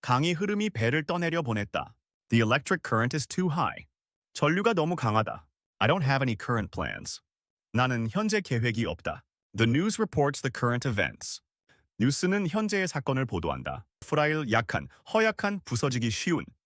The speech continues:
The old man looked frail. 그 노인은 허약해 보였다. She has a frail body. 그녀는 연약한 몸을 가지고 있다. His health is very frail. 그의 건강은 매우 허약하다.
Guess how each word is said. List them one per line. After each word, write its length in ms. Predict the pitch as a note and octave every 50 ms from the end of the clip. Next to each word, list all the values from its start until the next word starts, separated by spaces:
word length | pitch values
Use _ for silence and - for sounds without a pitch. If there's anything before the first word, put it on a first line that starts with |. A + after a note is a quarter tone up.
| _ _ _ -
The 140 | G#2+ B2+
old 240 | D#3 F#3 G#3+ A3+ F3
man 240 | D3 D3 D3 D3 C#3
looked 240 | B2 C3 B2+ - -
frail. 460 | - G#2+ F#2+ F2+ E2 C2+ C2+ F2 F#2 - _ _ _ _ _ _ _
그 120 | - - D#3+
노인은 360 | C#3+ E3 G3 A3+ A3+ A3+ G3
허약해 480 | C#3+ - - A3 A3 A3 - - - D3+
보였다. 480 | A#2 G2 D#2+ - - - - - - _ _ _ _ _ -
She 200 | - - F3+ E3+
has 160 | G3 G#3 F#3+
a 60 | A3 -
frail 360 | - - D3+ D#3 E3+ F#3 F#3+
body. 400 | C#3 A#2 F#2 C2 - - - - _ _ _ _ _ _ - - - -
그녀는 440 | - E3+ F3+ F#3+ G3 G#3 G#3+ G3 B2
연약한 440 | A2+ A#2+ C#3+ D3+ C#3+ - F3+ E3+
몸을 320 | D#3+ - A2+ - A#2+ C3+ D3
가지고 360 | - A2 G#2+ - B2 C3+ C#3
있다. 340 | B2 G#2 - - C#2 C#2 - _ _ _ _ _ - -
His 180 | D3 C#3+ - -
health 220 | F3+ A3 - -
is 140 | B2 F#2 F#2+ F#2
very 280 | G#2 B2+ C#3 C3 B2
frail. 480 | A#2 - - G#2+ F#2+ E2 C#2+ B1 - - _ _ _ _ _ _ _ _ -
그의 260 | - F3 F3 F3 E3
건강은 640 | C#3 - C#3 C3+ C3+ C3 C3+ C3 C#3 D3+ D#3 C#3 B2
매우 240 | E3 G3 F#3+ D#3
허약하다. 680 | C3+ G#2+ - B3 C4+ B3+ - - B2 F#2+ E2 C#2+ - -